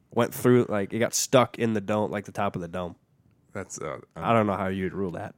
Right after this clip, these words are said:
Speaker 2: <laughs>
Speaker 1: Worry about that when it happens.
Speaker 2: Yeah, I guess.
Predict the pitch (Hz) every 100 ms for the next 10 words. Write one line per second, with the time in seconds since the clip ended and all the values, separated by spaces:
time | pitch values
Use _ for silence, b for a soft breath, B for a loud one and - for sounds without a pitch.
0 | - - 807 906 807 - - - - -
1 | - - - - - - 98 98 92 95
2 | 98 92 95 104 107 98 160 131 131 117
3 | 127 139 104 - -